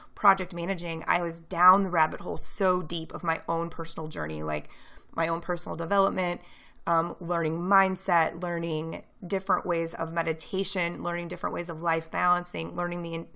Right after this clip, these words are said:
basically everything that I'd utilized to really create intentional living, which I've talked to you guys a ton about, which is, like, the thing I teach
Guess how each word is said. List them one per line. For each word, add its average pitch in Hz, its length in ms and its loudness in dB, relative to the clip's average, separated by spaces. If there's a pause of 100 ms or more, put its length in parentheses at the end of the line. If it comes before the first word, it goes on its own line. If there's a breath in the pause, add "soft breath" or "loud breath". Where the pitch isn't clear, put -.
(220 loud breath)
basically 226 420 0
everything 185 460 0
that 170 100 -2
I'd 165 160 2
utilized 170 500 0
to 185 80 -4
really 175 180 -4
create 175 580 4
intentional 175 560 -6
living, 160 360 -4
which 196 160 -6
I've 160 160 -6
talked - 320 -2
to - 80 -10
you 165 60 -6
guys 160 140 -2
a - 40 -12
ton - 180 -8
about, 160 180 2
which 151 140 -6
is, - 80 -8
like, - 260 -6
the 160 80 -10
thing 160 240 -6
I 151 160 0
teach - 480 -10